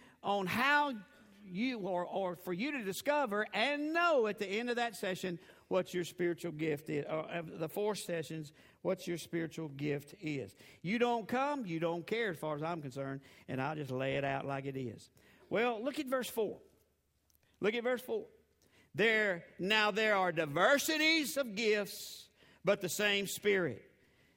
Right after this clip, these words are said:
There are differences of administrations, but the same Lord.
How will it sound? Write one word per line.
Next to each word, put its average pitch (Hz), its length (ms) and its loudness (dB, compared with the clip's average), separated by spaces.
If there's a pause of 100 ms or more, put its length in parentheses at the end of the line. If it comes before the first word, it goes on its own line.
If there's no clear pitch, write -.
(100)
There 196 220 4
are 165 60 0
differences 254 760 -2
of 269 120 0
administrations, 208 1000 -2 (320)
but 170 120 2
the 185 80 -4
same 170 420 -2
Lord. 160 360 -2